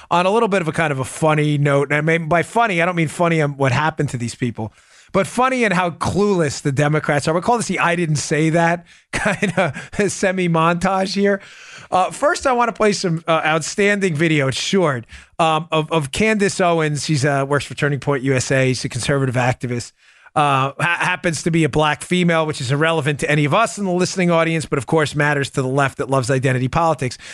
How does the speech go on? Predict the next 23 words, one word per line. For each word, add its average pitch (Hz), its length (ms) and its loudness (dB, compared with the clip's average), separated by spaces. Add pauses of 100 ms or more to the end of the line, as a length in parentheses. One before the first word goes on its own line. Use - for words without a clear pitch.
(180)
Uh, 147 200 2
Candace 208 540 0
is, 160 420 0
is, 147 240 0
is 139 360 0
excellent 160 380 -2
at 135 80 -2
defending 160 400 0
herself. 123 340 -2 (460)
So 214 160 2
Candace 330 480 0
is 220 140 -2
up 220 160 0
on 190 120 2
Capitol 175 380 0
Hill 151 220 2
yesterday 127 400 0
for 139 160 0
a 131 40 4
hearing 151 380 2
on 131 120 -2
social 135 360 -2
media, 120 380 0